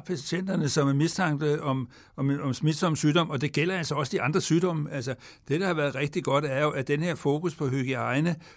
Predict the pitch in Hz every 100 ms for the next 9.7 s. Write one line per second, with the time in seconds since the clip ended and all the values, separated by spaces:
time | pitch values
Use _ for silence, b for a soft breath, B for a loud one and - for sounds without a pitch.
0 | B 117 123 - 139 175 170 147 131 123
1 | 139 147 160 147 139 151 180 151 135 -
2 | - 147 131 127 127 131 165 175 135 139
3 | 156 147 143 135 B B B 139 123 156
4 | 165 - - 143 143 127 175 190 196 196
5 | 196 202 226 - - - 165 160 160 170
6 | 170 170 - 151 185 185 B B - 143
7 | 123 170 233 226 196 151 151 135 - 147
8 | 139 139 143 131 - 160 190 175 151 156
9 | 165 175 175 165 156 -